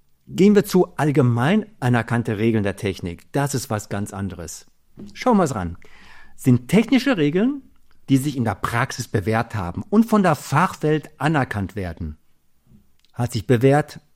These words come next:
wird von der Fachwelt, die sich da auskennen, anerkannt. Da habe ich ein gutes Gefühl. Zweitens, gelten als Mindeststandard, der bei der Erbringung einer Leistung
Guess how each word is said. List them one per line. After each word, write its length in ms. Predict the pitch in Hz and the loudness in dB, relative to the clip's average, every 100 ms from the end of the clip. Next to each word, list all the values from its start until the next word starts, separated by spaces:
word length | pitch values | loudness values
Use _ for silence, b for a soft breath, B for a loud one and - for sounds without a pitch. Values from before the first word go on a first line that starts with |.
| _ _ _ _ | _ _ _ _
wird 160 | 123 - | -4 0
von 140 | 113 | 0
der 100 | 98 | 0
Fachwelt, 720 | - - 123 147 - 131 135 | -4 -2 -2 -2 0 0 0
die 60 | 117 | -2
sich 160 | 107 | -2
da 100 | - | -2
auskennen, 480 | 104 117 - 110 107 - | -2 -2 -2 -2 -2 -2
anerkannt. 640 | 123 135 87 80 80 - _ _ b b b b b _ | 0 0 0 -6 -8 -10 _ _ b b b b b _
Da 180 | 175 160 | -2 0
habe 180 | 139 127 | 0 -2
ich 100 | 147 | -4
ein 120 | 110 | -6
gutes 320 | 104 98 95 | -6 -8 -8
Gefühl. 480 | 107 - 95 82 82 _ _ | -10 -6 -8 -8 -16 _ _
Zweitens, 560 | - 269 254 - - - B B B | -2 0 0 -4 -12 -16 B B B
gelten 300 | - 151 160 | 2 2 2
als 300 | 170 127 - | -4 -4 -2
Mindeststandard, 1160 | 135 139 190 220 139 - - 98 104 82 78 - _ _ _ _ _ _ b b | 2 4 6 6 4 -2 -4 -4 -4 -8 -10 -20 _ _ _ _ _ _ b b
der 100 | 135 | 0
bei 100 | 143 | 2
der 120 | 170 | 2
Erbringung 480 | 156 127 147 220 240 | 2 2 2 4 2
einer 200 | 139 120 | 2 0
Leistung 540 | 107 107 139 170 170 | 0 -2 -2 -4 -4